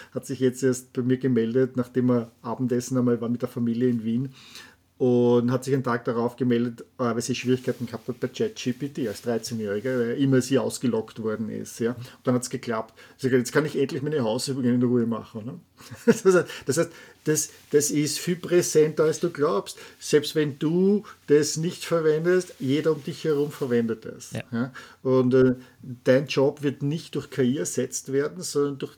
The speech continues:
Speaker 1: denjenigen, der K I verwendet.
Speaker 2: Ich glaub, das ist auch der, der große Punkt. Man muss sich einfach mal auch trauen, mit solchen neuen Systemen sich auseinanderzusetzen. Einfach mal echt ausprobieren. Nicht nur irgendwelche Präsentationen anschauen, sondern tatsächlich einloggen, Account erstellen.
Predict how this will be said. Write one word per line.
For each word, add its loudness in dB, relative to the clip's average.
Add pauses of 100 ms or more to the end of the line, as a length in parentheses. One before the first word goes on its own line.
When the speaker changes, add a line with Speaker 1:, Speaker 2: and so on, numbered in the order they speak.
Speaker 1:
denjenigen, -4
der -4
K -6
I -2
verwendet. -8 (960)
Speaker 2:
Ich -8
glaub, -2
das -2
ist -2
auch -2 (180)
der, 0
der -4
große -4
Punkt. -4
Man 0
muss -2
sich -6
einfach -6
mal -2
auch -4
trauen, -2
mit -2
solchen -2
neuen 0
Systemen -2
sich -4
auseinanderzusetzen. -4
Einfach -4
mal -2
echt -6
ausprobieren. -2
Nicht -2
nur 0
irgendwelche -2
Präsentationen -2
anschauen, -2
sondern -4
tatsächlich -4
einloggen, -2
Account -6
erstellen. -2